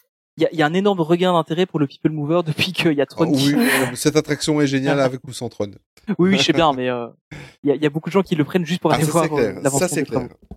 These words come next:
Speaker 1: C'est trop drôle.
Speaker 2: Ça, c'est clair. Mais, euh, voilà, en gros, il y a d'autres jeux que tu voulais parler, Tony ? Euh,
Speaker 1: Non, non, euh, on a fait, on a fait le tour, hein, euh, vite fait, ils ont reparlé un peu de,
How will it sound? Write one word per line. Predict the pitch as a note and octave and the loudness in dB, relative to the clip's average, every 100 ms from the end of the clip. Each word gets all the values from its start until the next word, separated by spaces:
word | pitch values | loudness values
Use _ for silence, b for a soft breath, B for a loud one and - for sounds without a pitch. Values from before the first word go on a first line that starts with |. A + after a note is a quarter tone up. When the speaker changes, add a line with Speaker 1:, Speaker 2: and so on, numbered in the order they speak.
| - | -18
Speaker 1:
C'est | - | -14
trop | - C#3 | -4 0
drôle. | C3+ C3+ - | 0 0 -8
Speaker 2:
Ça, | - B2+ | -2 -2
c'est | A2+ | -2
clair. | A2+ F#2 D#2 - B B | -6 -8 -10 -18 B B
Mais, | A#2+ C3+ | 2 4
euh, | C3 C3+ C3+ | 6 4 4
voilà, | C3 C3 C#3 | 2 2 2
en | C#3 | 2
gros, | C3 D#3 | 2 2
il | |
y | E3 | 2
a | |
d'autres | C#3+ D3 D3+ | 2 0 -2
jeux | C#3+ | -6
que | E3+ | -6
tu | - | -4
voulais | C#3+ | -4
parler, | C3+ C#3 D3 | -2 0 -2
Tony ? | D3 C#3+ C#3+ D#3 - | -4 -6 -6 -12 -10
Euh, | B2 A#2+ A2+ A2+ A2 A#2 - _ _ _ _ _ _ _ _ B B B B D#3+ | -4 -2 0 -2 -4 -8 -12 _ _ _ _ _ _ _ _ B B B B -6
Speaker 1:
Non, | E3+ F#3 G#3+ | -2 0 0
non, | F#3+ G3+ E3+ | 0 0 2
euh, | C#3+ | 2
on | C#3+ | 2
a | D3 | 0
fait, | - D3+ | -2 0
on | C#3+ C#3 | 0 -2
a | |
fait | - | -4
le | C3 | -6
tour, | D#3 E3 | -2 0
hein, | D3 C#3 | 2 2
euh, | B2+ B2 B2 A#2+ A#2 A#2 A2 A2+ E2 - - _ | 2 0 -2 -4 -8 -8 -10 -12 -16 -20 -20 _
vite | C3 D3 E3 | -4 -2 0
fait, | - F#3 F#3+ F3 | 2 4 4 2
ils | D#3 D3 | 0 -4
ont | |
reparlé | - D#3 | 0 2
un | D#3+ | 2
peu | D#3 E3 E3+ D3+ | 2 2 2 2
de, | C#3+ C#3 C3+ C3 | 2 4 2 0